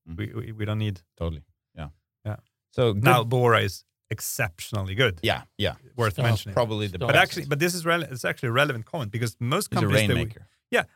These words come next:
Speaker 2: most companies that we see that are doing enterprise and mega deals, they do have this rainmaker dependency. So the key is not, because you can't find those unicorns. I mean, they're not, they're not, an, they're not very many Boras out there. Uh, he's smiling now.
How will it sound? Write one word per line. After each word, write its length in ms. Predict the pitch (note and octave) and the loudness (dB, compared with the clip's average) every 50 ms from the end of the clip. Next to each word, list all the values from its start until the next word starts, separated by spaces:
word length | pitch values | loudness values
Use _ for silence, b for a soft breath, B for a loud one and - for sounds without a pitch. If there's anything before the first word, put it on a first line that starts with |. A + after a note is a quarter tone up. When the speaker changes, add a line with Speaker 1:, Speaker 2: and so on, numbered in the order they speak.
| _ - | _ -4
Speaker 2:
most 180 | D3 E3 - | -2 -2 -2
companies 320 | - F3 E3+ D3 E3 D3+ B2+ | -2 -2 -2 0 0 0 0
that 100 | C#3+ C3+ | 0 0
we 100 | B2 A#2 | -2 -2
see 580 | - - - E3+ F3 E3+ E3 D3+ C#3 B2+ B2 | -4 -4 -4 -4 -2 0 0 0 0 -2 -2
that 120 | A2+ B2 A2+ | -2 -2 -2
are 40 | |
doing 240 | A2 B2 C#3+ C#3 B2 | 0 0 0 0 2
enterprise 420 | A#2 A#2 A2+ A#2 A#2 A#2+ A2 G#2+ F#2+ | 0 -2 -2 -2 -2 0 0 -2 -2
and 80 | G#2 | -2
mega 180 | C3 D3+ D3 B2 | -2 0 0 -2
deals, 360 | G2+ F#2+ G2 G#2 G#2+ - - _ _ _ _ _ _ _ _ _ _ _ _ | -2 -4 -6 -6 -8 -12 -16 _ _ _ _ _ _ _ _ _ _ _ _
they 140 | B2 C3 C3 | 0 0 2
do 220 | B2 C#3 D3 C#3+ | 2 4 4 4
have 160 | C#3 C3+ A#2 | 4 4 4
this 160 | A2 A2 G#2+ - | 2 0 0 2
rainmaker 380 | A#2+ A2+ A2 A2 G#2 - A2+ | 2 2 2 2 0 -2 -4
dependency. 600 | G#2 G2+ - C#3+ F3+ E3+ C3 A2 - G#2 G2 F#2+ - | -4 -2 -2 0 2 2 2 0 0 -4 -8 -8 -8
So 120 | - - | -8 -6
the 100 | A2+ A2 | -6 -6
key 500 | G2+ - - G3+ A3+ A3+ D#3 A#2 G#2+ G#2 - _ _ _ | -6 -4 -2 -2 0 2 2 0 0 -2 -6 _ _ _
is 160 | - A#2+ A2+ A#2+ | -6 -4 0 2
not, 220 | C#3+ D3+ D3 - _ _ | 2 2 2 0 _ _
because 220 | - C3 C3+ C#3+ A#2 | -4 -2 0 0 0
you 80 | C3 | 0
can't 260 | - - F3+ F3 D3+ - | 0 2 4 4 4 2
find 440 | - - E3+ E3+ D#3+ B2+ G#2+ G2+ | 2 4 4 6 6 6 4 2
those 200 | F#2+ G2 G2+ - | 0 -2 -4 -4
unicorns. 540 | - G2 F#2+ F#2+ - - - - A2 G#2+ _ _ | -4 -6 -8 -8 -10 -12 -14 -16 -16 -20 _ _
I 40 | - | -2
mean, 140 | A#2 A#2 A2 | 0 0 2
they're 140 | G#2+ A2 A2 | 2 2 4
not, 220 | A#2 C#3+ D3+ C#3+ - _ _ _ _ _ | 4 4 4 2 0 _ _ _ _ _
they're 100 | - A2+ B2 | -2 0 2
not, 180 | D#3 D#3 C3+ | 4 4 4
an, 200 | A2+ G#2 G2 G2 F#2+ | 2 0 -2 -2 -2
they're 120 | A#2 A#2+ | 0 0
not 200 | A#2 C3 D3 B2+ | 2 2 0 0
very 240 | G#2+ A2 A#2+ A#2+ A2+ | 0 0 2 2 2
many 300 | A2 A2+ B2+ C3+ B2+ A2 | 2 0 0 0 0 0
Boras 440 | G2 G#2+ A#2 A#2+ A2+ F#2+ F2 - - | 0 0 0 2 2 2 0 -2 -8
out 180 | - - G2+ - | -12 -16 -14 -14
there. 220 | - - G#2 G#2+ - _ _ _ _ _ _ _ _ _ _ - | -12 -12 -10 -12 -14 _ _ _ _ _ _ _ _ _ _ -4
Uh, 240 | - G2+ F#2+ F#2+ F2+ - _ _ _ _ _ _ _ _ _ _ _ | -2 -2 -2 -2 -4 -8 _ _ _ _ _ _ _ _ _ _ _
he's 180 | G#2+ F#2+ F#2 - | -18 -18 -18 -18
smiling 500 | - - G2 G2+ G#2 G2 F2+ F2 A2+ - - | -14 -10 -8 -6 -6 -6 -8 -10 -14 -18 -20
now. 220 | - - - - | -20 -20 -20 -20